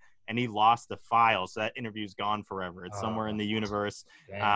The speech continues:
Speaker 1: Um, so that was my least favorite <laughs> Baseball
Speaker 2: Yeah.
Speaker 1: Tavern moment.
Speaker 2: <laughs>
Speaker 1: Um, but no, I mean, the World Series was actually awesome, too. I think after game one of the World Series, my brother had flown in from Los Angeles to bring me to the game, which is an all-time brother move. And, uh,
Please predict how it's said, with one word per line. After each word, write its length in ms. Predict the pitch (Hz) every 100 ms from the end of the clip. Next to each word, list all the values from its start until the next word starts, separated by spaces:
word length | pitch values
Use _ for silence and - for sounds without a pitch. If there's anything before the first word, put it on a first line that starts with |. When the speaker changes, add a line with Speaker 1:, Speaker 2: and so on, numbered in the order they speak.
| 101
Speaker 1:
Um, 40 | 98
so 100 | -
that 100 | 160
was 120 | 180
my 120 | 170
least 240 | 147 147 135
favorite 240 | 117 113
<laughs> 120 | 147 -
Baseball 420 | 226 202 214 208
Speaker 2:
Yeah. 180 | 147 170
Speaker 1:
Tavern 180 | 147 127
moment. 320 | 127 127 120
Speaker 2:
<laughs> 460 | - - - - -
Speaker 1:
Um, 680 | 135 123 120 120 113 107 104
but 100 | 175
no, 120 | 208
I 140 | 185 160
mean, 120 | 160
the 60 | 165
World 240 | 190 208
Series 380 | - 185 170 143
was 120 | 135
actually 300 | 127 120 127
awesome, 360 | 113 107 - 101
too. 300 | - 104 92
I 60 | 92
think 200 | 117 110
after 240 | 117 117 113
game 200 | 120 123
one 100 | 120
of 60 |
the 20 | 110
World 160 | 113
Series, 220 | - 107 104
my 80 | 110
brother 240 | 113 113
had 80 | 101
flown 260 | - 110 107
in 100 | 107
from 160 | 104
Los 220 | 101 98
Angeles 320 | 101 104 98 -
to 60 |
bring 160 | 95 104
me 60 | 101
to 60 |
the 100 | 92
game, 440 | 87 98 98 92 90 _ _ _
which 120 | 110
is 100 | 110
an 80 | 107
all-time 460 | 127 127 123 120 104
brother 260 | 107 104 95
move. 340 | 98 98 95 _ _ _ _
And, 500 | 113 110 107 104 104 101
uh, 500 | 98 98 95 92